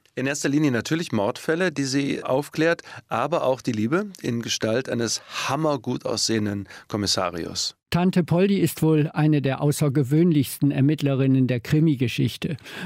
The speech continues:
Speaker 2: Ja, sie hat durchaus etwas von der legendären Miss Marple, so resolut wie sie ist. Aber sie lebt als Bayerin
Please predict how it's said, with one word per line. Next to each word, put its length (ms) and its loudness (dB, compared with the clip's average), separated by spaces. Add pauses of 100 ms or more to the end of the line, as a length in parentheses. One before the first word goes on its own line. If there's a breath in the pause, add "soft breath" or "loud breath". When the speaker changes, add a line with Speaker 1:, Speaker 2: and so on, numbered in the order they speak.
Speaker 2:
Ja, 240 4
sie 220 4
hat 280 0
durchaus 460 2
etwas 400 0
von 200 2
der 120 2
legendären 800 4
Miss 320 0
Marple, 680 2
so 240 2
resolut 640 2
wie 80 2
sie 160 2
ist. 400 -6 (160)
Aber 540 0
sie 220 2
lebt 300 2
als 380 -4
Bayerin 720 2